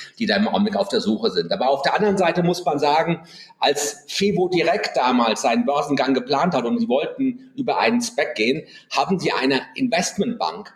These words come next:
Morgan Stanley, beauftragt, die zehn, fünfzehn Specs quasi durchzugehen, die bei ihnen Schlange standen und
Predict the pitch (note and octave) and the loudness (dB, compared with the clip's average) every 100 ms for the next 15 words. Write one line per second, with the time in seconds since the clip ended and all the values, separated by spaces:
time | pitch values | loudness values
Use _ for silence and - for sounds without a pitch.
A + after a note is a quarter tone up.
0 | - - C#3+ D3+ D3 - E3+ G3 F3 F3 | -4 0 2 2 0 0 2 2 2 2
1 | A2 F3 - - A2 - C3+ C3+ - - | 2 0 0 0 0 0 -6 -8 -4 -2
2 | G3+ F#3 F#3 F#3+ F3+ - G3+ G3 - E3+ | 2 2 4 2 0 -2 -4 -4 -2 -2
3 | C#3+ - - E3 - - - - - - | -2 -6 -2 -2 -2 -8 -10 -18 -12 -4
4 | - - E3 E3 E3+ - - _ - G#3+ | 0 2 2 2 0 -2 -8 _ -2 0
5 | G#3+ G#3+ F#3 D3+ B2 B2 C3+ C3+ C#3+ D#3 | 2 0 2 2 2 2 2 0 0 0
6 | D#3 D3+ - - - - E3 G#3+ G#3 G3 | 2 0 -4 -12 -8 -2 2 2 2 2
7 | - D#3+ D3 D#3 C3+ D3 D#3+ E3 | 2 0 0 0 0 2 2 0